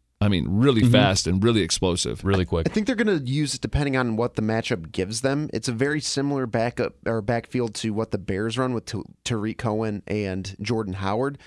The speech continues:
Speaker 3: Jordan Howard is gonna be the workhorse. He's gonna get a lot of the carries. He's gonna get a few catches out of the backfield. But for the most part, Tariq Cohen is going to be the guy that they ru-, throw out of the backfield, run a lot of wheel routes with.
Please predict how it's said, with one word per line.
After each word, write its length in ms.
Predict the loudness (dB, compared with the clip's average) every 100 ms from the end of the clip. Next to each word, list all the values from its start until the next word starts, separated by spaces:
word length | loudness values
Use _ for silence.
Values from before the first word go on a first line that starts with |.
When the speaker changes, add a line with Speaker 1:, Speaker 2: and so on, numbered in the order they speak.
| -20 _
Speaker 3:
Jordan 240 | 0 0 2
Howard 380 | 2 2 0 -2
is 120 | -2
gonna 180 | -2 0
be 320 | -2 -2 -4
the 220 | -6 -6
workhorse. 540 | -4 -4 -4 -4 -4 -2
He's 160 | -2 0
gonna 140 | 0
get 260 | 0 -2 -4 -4
a 40 |
lot 240 | -2 0 0
of 60 |
the 60 | -4
carries. 440 | -4 -2 -2 -4 -4
He's 120 | -4
gonna 120 | -4
get 120 | -4
a 40 | -6
few 280 | -4 -4
catches 300 | -2 -4 -2 -2
out 80 |
of 60 | -2
the 60 | -2
backfield. 500 | -4 -2 -4 -4 -6 -20 _
But 100 | -6
for 100 | 0
the 80 | 2
most 260 | 4 2 2
part, 220 | 0 0
Tariq 280 | -2 -2 -2
Cohen 340 | -2 0 -2
is 160 | -4 -4
going 260 | -4 -2
to 60 | -2
be 100 | -4
the 80 | -2
guy 180 | -2 -2
that 120 | -2
they 260 | -2 -2 -4 -8 _ _
ru-, 260 | -2 -2 -2 -6 -6
throw 260 | 0 2 2
out 120 | 0
of 40 |
the 60 | -2
backfield, 440 | -2 -2 -4 -4
run 260 | -4 -2 0
a 40 |
lot 220 | 0 0
of 100 | -2
wheel 200 | -2 -2 -2
routes 340 | -2 -4 -4
with. 220 | -4 -4